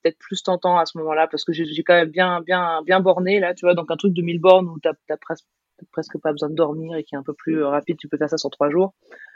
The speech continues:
Je préfère, parce que là, en fait, le problème d'une course comme la, la T C R, c'est qu'il me faudrait, genre, faut que je prenne deux semaines de congé. J'ai très peu de congés. Heu, et honnêtement, les congés que j'ai, si j'en ai, je préfère aller les passer, aller voir ma famille, quoi, parce que, heu, je les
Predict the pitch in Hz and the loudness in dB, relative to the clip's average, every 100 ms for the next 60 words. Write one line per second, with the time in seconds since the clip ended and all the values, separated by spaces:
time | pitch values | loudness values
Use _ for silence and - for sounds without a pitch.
0 | - - 180 190 180 165 - 180 196 190 | -20 0 4 6 4 4 0 4 4 4
1 | 190 170 170 185 185 185 165 170 180 - | -4 -6 -6 0 0 0 -6 -6 -4 -2
2 | 160 156 147 147 147 151 - 170 185 165 | -2 0 0 -2 -4 -6 2 4 4 0
3 | - 151 160 151 151 147 143 - 151 151 | -10 -10 -4 0 0 0 -6 -10 -12 -8
4 | 147 156 - 165 156 156 151 170 190 - | -6 -6 -6 -6 -6 -6 -2 -2 -2 -10
5 | - _ - 147 - 175 180 175 160 165 | -20 _ -6 -4 -2 -4 -4 -4 0 0
6 | 202 _ - _ _ _ _ 147 143 139 | 0 _ -20 _ _ _ _ -2 2 2
7 | 139 - 151 151 156 170 165 156 147 139 | 2 2 2 0 0 0 0 -2 -2 -2
8 | 170 - 147 143 151 165 156 - 139 156 | -2 -2 -4 -2 -2 -2 -4 -8 -4 -2
9 | 147 139 139 139 143 139 160 151 160 156 | 0 0 0 -2 -2 2 6 6 6 2
10 | 147 165 180 185 160 147 139 - 151 143 | 2 0 0 -2 0 -2 -4 -6 -4 -2
11 | 143 139 139 | -4 -8 -12